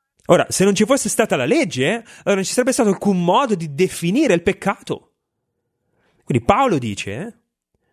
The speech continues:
"La legge venne per definire il peccato, però senza di quella legge non avrei mai potuto sapere di essere un peccatore. Se non mi avresti detto che concupire è peccato, non avrei mai potuto saperlo." Quindi la legge venne, ora pensateci su,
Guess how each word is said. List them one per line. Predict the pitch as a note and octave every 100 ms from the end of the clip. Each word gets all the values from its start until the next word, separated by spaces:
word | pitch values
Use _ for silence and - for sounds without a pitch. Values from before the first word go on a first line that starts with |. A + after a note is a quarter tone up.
| _ _ _ _ _ _
"La | -
legge | B2 F#3+ C3+ B2+
venne | A#2+ F#3+ B2+ G#2 A2+ G3+ - _
per | - B2
definire | B2+ - C#3 F3+ A3+ A#3 A3+ -
il | C3
peccato, | C#3 - C3+ G#2+ A#2 B2
però | C#3+
senza | B2+ B3 B3+
di | A#3
quella | G3 E3
legge | A#2 A#2 A#2+
non | A#2+
avrei | A#2+ C#3
mai | C3+ B2+
potuto | C3 B2 B2
sapere | B2+ B2+ G#2+ G2 G2+ G#2 _ _ _ _
di | -
essere | G#2+ A#2
un | G#2+
peccatore. | G#2+ A2+ A#2+
Se | -
non | B2
mi | C3
avresti | D#3+ - B2+
detto | D3+ F#3 - A2+ D#3 _
che | - A2
concupire | B2+ A2+ D3+ A#2+
è |
peccato, | - F3+ E3 A2+
non | C3+
avrei | C3 C3+
mai | B2 A#2
potuto | B2 A#2
saperlo." | C3 D3 D4 C3 - _ _ _ _ _ _
Quindi | - E3+
la | A#3
legge | A3+ F3
venne, | F3+ D3+ A2 G2+ D#3+ -
ora | A#2
pensateci | A2+ C#3+ G3+
su, | F#3+ A2 B2